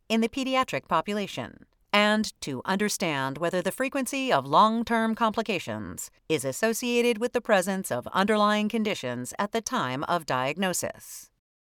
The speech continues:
The study enrolled children between the ages of zero and eighteen years with a diagnosis of acute pulmonary embolism who survived for at least six months after their diagnosis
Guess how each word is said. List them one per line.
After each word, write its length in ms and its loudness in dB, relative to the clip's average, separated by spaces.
The 160 4
study 520 2
enrolled 520 0
children 480 2
between 400 -2
the 160 -6
ages 440 -2
of 200 -2
zero 420 2
and 340 -4
eighteen 540 -4
years 640 -6
with 160 -2
a 100 0
diagnosis 840 0
of 180 -4
acute 420 -4
pulmonary 500 0
embolism 680 -4
who 120 2
survived 600 4
for 200 0
at 120 -2
least 400 -8
six 380 -4
months 300 -2
after 260 -2
their 160 0
diagnosis 880 -4